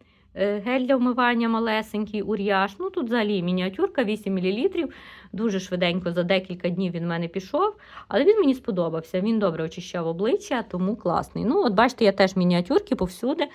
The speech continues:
стараюсь, е, використати. Так, е, далі давайте тонер. Тонер у мене закінчився, ось такий.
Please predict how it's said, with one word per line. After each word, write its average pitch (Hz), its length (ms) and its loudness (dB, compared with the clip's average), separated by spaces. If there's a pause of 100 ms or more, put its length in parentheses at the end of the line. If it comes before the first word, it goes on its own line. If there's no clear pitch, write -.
(340)
стараюсь, 196 600 0 (120)
е, 190 200 0
використати. 170 840 -4 (460)
Так, 175 280 -4 (840)
е, 190 220 -2
далі 190 480 -2 (320)
давайте 269 400 0
тонер. 208 500 -2 (480)
Тонер 165 300 0
у 170 40 -2
мене 175 240 -2
закінчився, 254 640 -4
ось 233 220 -2
такий. 185 500 -8